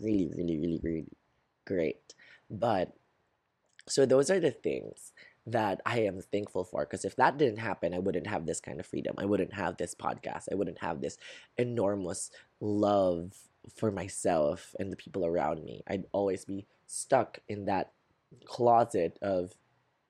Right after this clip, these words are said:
hiding and not being happy about myself and trying to overcompensate and achieve because of my sexuality. So, yeah, and also, um, with my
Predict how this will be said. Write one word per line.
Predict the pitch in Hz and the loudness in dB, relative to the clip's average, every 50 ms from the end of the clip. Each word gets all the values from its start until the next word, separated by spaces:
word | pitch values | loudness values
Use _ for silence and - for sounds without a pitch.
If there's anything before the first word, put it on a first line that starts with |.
| _ _ _ _ _ | _ _ _ _ _
hiding | - 127 117 131 139 135 104 95 92 87 85 85 90 - - | -4 0 2 4 6 6 6 6 6 4 4 2 0 -4 -6
and | 82 87 85 90 95 - _ _ _ _ _ _ _ _ _ _ _ _ _ _ _ _ _ _ _ - | -6 -6 -6 -8 -10 -14 _ _ _ _ _ _ _ _ _ _ _ _ _ _ _ _ _ _ _ -2
not | 117 107 92 90 | -2 0 2 4
being | 120 110 110 | 2 2 2
happy | 104 120 110 104 113 - 107 98 | 0 -2 -2 -2 -2 0 0 2
about | 87 85 - - | 4 2 2 0
myself | - 80 80 - - 64 57 52 - - - - _ - - - - - - _ _ - | -2 -6 -8 -6 -4 -4 -4 -4 -6 -8 -12 -20 _ -20 -20 -20 -20 -20 -20 _ _ -8
and | 101 104 90 90 90 87 80 80 92 - - - _ - | -6 -4 -4 -4 -4 -4 -4 -6 -6 -10 -16 -20 _ -2
trying | - 135 120 110 | 2 4 4 4
to | 104 - | 6 6
overcompensate | 90 110 107 95 95 85 - - 92 98 90 - 87 85 85 - - 53 50 50 50 - _ _ _ _ _ _ _ _ _ - | 4 6 4 2 0 -4 -2 -2 -2 -2 -2 -2 -4 -4 -4 -6 -6 -4 -4 -4 -4 -6 _ _ _ _ _ _ _ _ _ -8
and | 101 92 | -6 -6
achieve | 80 - - - 95 92 87 73 | -4 -4 -4 -4 -2 -2 -2 -4
because | 90 87 - - 82 - - - _ _ _ - | -4 -4 -4 -4 -6 -6 -8 -12 _ _ _ -2
of | 95 98 - - | -2 -2 -2 0
my | 98 98 110 120 92 | 0 0 0 0 -2
sexuality. | - - 73 - - - - - 50 50 50 - 82 - - - - - - _ - - _ _ _ _ _ | -6 -10 -10 -10 -10 -10 -8 -6 -6 -6 -6 -6 -8 -10 -10 -14 -14 -16 -18 _ -20 -20 _ _ _ _ _
So, | - - - - - - - _ _ _ _ _ _ _ _ _ _ | -20 -16 -14 -14 -14 -14 -16 _ _ _ _ _ _ _ _ _ _
yeah, | 110 113 101 87 | -2 0 0 2
and | - 107 98 | 2 0 0
also, | 92 107 117 113 - 135 120 117 113 110 107 107 110 - _ _ _ _ _ _ - | 0 -2 -2 -2 2 4 4 6 6 6 4 2 0 -6 _ _ _ _ _ _ 0
um, | 110 113 107 104 104 101 101 95 92 90 85 85 87 - - _ _ _ - | 2 2 4 4 4 2 2 0 -2 -4 -8 -8 -10 -10 -14 _ _ _ -4
with | 101 104 107 | -4 -4 -2
my | 104 98 92 87 | -2 -2 -2 -2